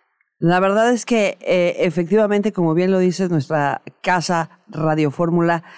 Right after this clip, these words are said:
siempre tiene los micrófonos abiertos, sin censura, con respeto, sensibilidad, empatía y sobre todo por la gente,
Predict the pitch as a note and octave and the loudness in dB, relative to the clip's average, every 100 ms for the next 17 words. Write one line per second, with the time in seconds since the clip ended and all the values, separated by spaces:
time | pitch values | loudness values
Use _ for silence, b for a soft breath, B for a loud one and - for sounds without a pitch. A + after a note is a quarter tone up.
0 | B B - E3+ E3+ F3 E3 D#3 C#3+ D3 | B B -4 -2 0 0 0 0 -2 -2
1 | D#3+ D3+ D#3+ C3+ C#3 D3 D#3+ D#3+ D#3+ - | -2 -2 -2 -2 -2 -2 -2 -4 -6 -4
2 | C#3+ C#3+ C3+ D3 D#3 E3 D3 C3 C3 - | -4 -4 -4 -2 -2 -2 -4 -4 -4 -4
3 | D#3 E3+ D#3 D3 C#3+ C3+ C3 C3+ D#3 D#3 | -4 -6 -6 -6 -4 -4 -2 0 -2 -4
4 | b b b D3+ C#3+ - C#3+ - F3 F3+ | b b b -2 -2 -4 -4 0 0 0
5 | B B B D#3 - D#3 D3+ C#3+ F3 F#3 | B B B -4 -2 0 -2 -2 -2 -2
6 | - - _ E3 D3 C3+ - E3+ D#3 C3+ | -4 -18 _ -2 0 0 0 2 2 -2
7 | A#2+ | -8